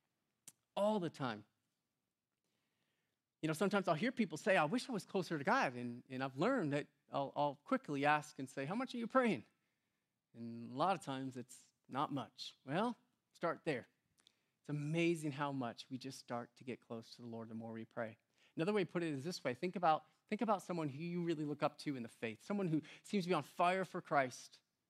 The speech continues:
I can guarantee they probably have a pretty strong prayer life where they're praying a lot through the day,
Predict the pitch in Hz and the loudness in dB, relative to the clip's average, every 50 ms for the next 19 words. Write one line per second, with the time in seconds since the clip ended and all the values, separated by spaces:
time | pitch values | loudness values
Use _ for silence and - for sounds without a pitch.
0 | _ _ _ _ _ _ _ _ _ _ _ _ _ _ _ - 127 117 127 127 | _ _ _ _ _ _ _ _ _ _ _ _ _ _ _ -12 -10 -6 -4 -2
1 | 143 143 147 143 - 160 147 135 123 - - 131 135 131 139 135 135 123 123 120 | -2 -2 -2 -2 -2 -2 -2 -2 -2 -2 -2 -2 0 0 0 0 -2 -2 -2 -4
2 | - - - 127 123 120 123 127 - - 135 131 127 127 120 - - 127 123 120 | -8 -10 -10 -8 -8 -8 -8 -10 -10 -8 -8 -6 -6 -8 -8 -10 -10 -10 -10 -8
3 | 120 117 117 120 - - 123 120 123 120 _ - - 139 127 123 120 123 117 117 | -8 -6 -8 -8 -8 -12 -12 -12 -12 -12 _ -12 -10 -10 -8 -8 -8 -10 -12 -12
4 | 113 110 107 _ _ _ _ - 120 120 110 117 117 113 113 113 117 120 - _ | -14 -14 -18 _ _ _ _ -10 -8 -8 -8 -6 -4 -4 -2 -2 -4 -6 -8 _
5 | _ _ _ _ _ - - 131 131 123 139 131 127 - 123 120 123 123 123 117 | _ _ _ _ _ -10 -6 -6 -6 -4 -6 -6 -4 -4 -2 -2 -2 -2 -4 -6
6 | - | -8